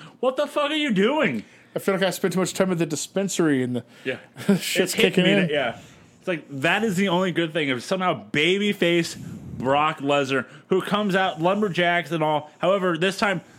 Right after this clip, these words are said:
Speaker 1: lumberjacks and overalls.
Speaker 2: Oh, it was needed. Yeah, he had overalls on. It was needed.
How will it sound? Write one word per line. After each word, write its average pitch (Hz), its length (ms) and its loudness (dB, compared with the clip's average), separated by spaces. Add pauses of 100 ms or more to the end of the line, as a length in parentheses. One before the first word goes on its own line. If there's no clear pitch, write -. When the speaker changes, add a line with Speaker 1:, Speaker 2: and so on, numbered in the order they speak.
Speaker 1:
lumberjacks 190 800 0
and 156 140 0 (120)
overalls. 127 680 2
Speaker 2:
Oh, 156 80 4
it 170 80 2
was 151 140 0
needed. 131 380 2
Yeah, 135 100 4
he 135 60 4
had 135 100 2
overalls 113 440 -2
on. 110 180 -8 (680)
It 196 80 6
was 175 180 0
needed. 151 680 2